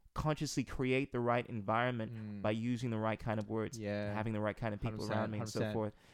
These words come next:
Speaker 1: 'Cause my favorite quote is, you know, bef-, before diagnosing yourself
Speaker 2: Mm.
Speaker 1: with depression, make so, make sure
Speaker 2: Yeah.
Speaker 1: you're not surrounded by assholes, right?
Speaker 2: Yeah, it's so true. Well, you are the average of the five people you surround yourself. So,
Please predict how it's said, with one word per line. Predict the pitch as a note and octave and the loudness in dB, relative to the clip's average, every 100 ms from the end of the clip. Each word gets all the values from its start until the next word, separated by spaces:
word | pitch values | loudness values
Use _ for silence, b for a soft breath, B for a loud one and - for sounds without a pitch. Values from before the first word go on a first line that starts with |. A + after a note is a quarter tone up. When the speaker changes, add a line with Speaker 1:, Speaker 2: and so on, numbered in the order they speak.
| b | b
Speaker 1:
'Cause | D3 B2+ - B B | 0 0 -2 B B
my | D3 | 8
favorite | D3 F3+ F3+ F3 | 8 8 6 6
quote | - D#3 D3 | 8 8 8
is, | C3 | 6
you | C3 | 2
know, | D#3 | 0
bef-, | B2 - - | -2 -8 -8
before | C#3 - E3 D#3+ C#3+ - | -6 2 6 6 6 2
diagnosing | C#3 C#3 C3 B2 B2+ B2+ | 4 6 6 4 2 2
yourself | A2+ G#2+ A#2+ A2+ A2+ - | 0 2 4 4 2 -4
Speaker 2:
Mm. | A#2+ G#2+ | -10 0
Speaker 1:
with | A#2+ A#2 G#2+ - | 4 4 2 -2
depression, | A#2+ - C3+ - G#2 - b | 0 2 0 0 -8 -10 b
make | G2+ C3 | -2 -2
so, | - B2 - | -2 -6 -4
make | B2 C3 | -2 0
sure | - | 4
Speaker 2:
Yeah. | B2 | 6
Speaker 1:
you're | A#2 | 6
not | A2+ | 2
surrounded | A#2+ A2 A2 | 2 2 4
by | G#2 | 4
assholes, | A2 A#2 - A2+ | 2 0 -2 0
right? | G#2 | 8
Speaker 2:
Yeah, | F3+ E3+ D#3 | 12 12 10
it's | C#3 - | 6 4
so | G3+ | 4
true. | D#3+ F#3 | 6 6
Well, | D#3+ D#3 | 6 8
you | E3+ | 8
are | F#3 | 8
the | F3 | 10
average | C#3+ C#3 C3 | 8 8 2
of | |
the | B2+ | 0
five | C#3+ B2 | 2 2
people | C#3 A2+ | 0 -4
you | A#2 | -6
surround | G#2+ A#2 A#2 | -4 -4 -2
yourself. | - G#2 G2+ | 0 0 4
So, | - C3 | 6 6